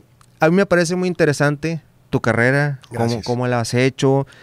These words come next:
Speaker 1: Empezaste literalmente desde abajo, cómo has ido avanzando, cómo te has ido preparando y cómo has encontrado ya un, un, digamos, un, un, un nivel, un estatus dentro del periodismo, entre los medios de comunicación aquí en
Speaker 2: Gracias.
Speaker 1: Monterrey. Sobre todo,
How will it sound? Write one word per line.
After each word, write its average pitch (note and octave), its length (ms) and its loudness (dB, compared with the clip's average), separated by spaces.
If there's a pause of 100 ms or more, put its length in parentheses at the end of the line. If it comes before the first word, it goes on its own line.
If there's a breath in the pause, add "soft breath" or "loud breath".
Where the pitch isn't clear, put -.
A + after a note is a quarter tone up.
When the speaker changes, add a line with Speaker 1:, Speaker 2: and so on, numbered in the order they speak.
(220 loud breath)
Speaker 1:
Empezaste A#2 600 0
literalmente A#2+ 640 -2
desde A2 160 -4
abajo, C3+ 420 0
cómo B2+ 220 -6
has A#2 100 -6
ido B2 80 0
avanzando, B2+ 640 -2
cómo A#2+ 240 -10
te - 80 -20
has F#2 120 -16
ido G#2+ 120 -10
preparando A2+ 720 -6 (360 soft breath)
y A#2 120 -4
cómo A#2+ 360 -2
has - 360 -6 (240)
encontrado A#2+ 720 2
ya A#2 200 2
un, A2+ 160 -2 (120)
un, A#2 80 -6
digamos, A2+ 360 -2
un, B2+ 100 -2
un, A2 240 -6
un B2 180 -2
nivel, B2 540 4
un A#2 180 -8
estatus B2 680 -2 (320 soft breath)
dentro A2+ 300 -2
del A2 100 0
periodismo, B2+ 600 2
entre A2+ 160 -4
los G#2 120 -4
medios A2+ 160 -4
de B2+ 60 -6
comunicación A2+ 760 -2
aquí A2+ 160 -2
en A2+ 60 0
Speaker 2:
Gracias. A#2+ 200 -2
Speaker 1:
Monterrey. A#2+ 280 0
Sobre G#2+ 240 -2
todo, C#3 340 2